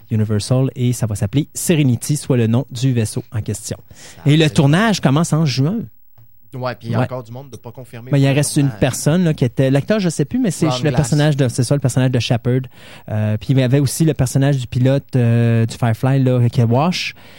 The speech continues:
Speaker 1: Euh, mais là, on m'a, tan-, tantôt, Martin me disait justement, euh, que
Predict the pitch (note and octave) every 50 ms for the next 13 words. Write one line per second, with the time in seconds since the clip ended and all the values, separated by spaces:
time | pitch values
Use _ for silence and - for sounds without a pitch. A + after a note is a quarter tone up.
0 | - - - - - A#2 A#2 A#2 A#2 A#2 A2+ A#2 A#2 A#2 A#2 A#2 A#2 A#2+ C3 C3+
1 | C3 B2 A#2+ A2+ - - A2+ A2 A2+ A2 A2 - A#2 - - C#3+ C#3 A#2+ A#2+ -
2 | C#3+ C#3 C#3 B2 A#2+ A2 A2+ B2 B2+ - - B2+ G#2+ A2 A#2 B2 B2+ B2+ A#2+ A2+
3 | G#2+ G#2+ G#2+ G#2 G2+ G#2 A2 A2+ A2+ A2+ - - - - - - - - C3 D3
4 | B2+ - - - - - - - - D#3 - - C3 A#2+ A#2+ A#2+ A#2+ A#2+ A2 -